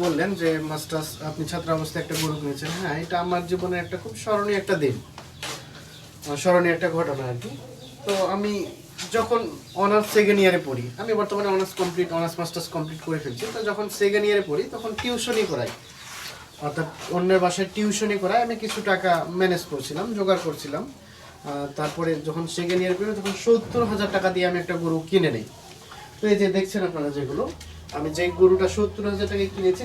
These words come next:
তার এই যে এটা বাছুর, এটা হচ্ছে দুই নাম্বার বাছুর। আর এই যে এপাশে, এপাশে দেখেন, এই যে, এই যে এপাশে যেটা, এটা হচ্ছে সর্বশেষ বাছুর, চার নাম্বার বাছুর। তো আমার এই গরুটা, আহ, কিনা প্রায় এখন থেকে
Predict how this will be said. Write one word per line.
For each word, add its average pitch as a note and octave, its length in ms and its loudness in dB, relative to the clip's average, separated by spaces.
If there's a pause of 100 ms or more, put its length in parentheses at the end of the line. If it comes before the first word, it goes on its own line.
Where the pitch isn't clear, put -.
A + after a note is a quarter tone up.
(120)
তার G3 160 4 (240)
এই G3+ 100 4
যে G3+ 120 2
এটা G3+ 100 0 (100)
বাছুর, F#3+ 360 2
এটা E3+ 120 -2
হচ্ছে F3+ 200 -6
দুই G3 120 -2
নাম্বার E3 240 2
বাছুর। A#2 240 -6 (720)
আর D3 160 -2
এই D#3 100 -2
যে F3+ 60 6 (100)
এপাশে, F3+ 280 -2 (120)
এপাশে E3+ 340 -4
দেখেন, F3+ 240 -2 (880)
এই D3 100 2
যে, D3+ 60 2 (260)
এই F#3+ 100 4
যে F#3 60 2 (100)
এপাশে F#3 280 0 (100)
যেটা, E3 180 -2 (540)
এটা G3 160 0
হচ্ছে G#3 220 -2 (520)
সর্বশেষ G#3 440 4 (120)
বাছুর, C#3+ 260 -2 (200)
চার F3+ 200 8
নাম্বার C3+ 280 0
বাছুর। - 240 -12 (760)
তো E3 40 -6 (140)
আমার F#3+ 220 2 (260)
এই G3 60 6 (100)
গরুটা, G#3+ 380 0
আহ, - 1040 -8
কিনা G3+ 280 0
প্রায় G#3 180 8 (100)
এখন G#3+ 260 0
থেকে A3+ 200 2